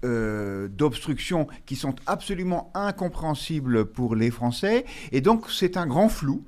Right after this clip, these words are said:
Ce qu'on retient, c'est que le gouvernement, pour l'instant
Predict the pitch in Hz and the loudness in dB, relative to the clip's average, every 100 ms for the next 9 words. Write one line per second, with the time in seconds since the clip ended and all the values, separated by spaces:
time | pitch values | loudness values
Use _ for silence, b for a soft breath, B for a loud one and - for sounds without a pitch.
0 | - B B B - 208 202 202 175 170 | -14 B B B 0 2 4 4 2 2
1 | 233 175 - 180 180 165 135 B B B | 2 2 0 2 6 6 4 B B B
2 | B B _ 147 185 185 175 165 151 147 | B B _ 6 8 8 4 4 0 2
3 | 208 175 - 151 127 107 | 2 2 2 2 2 0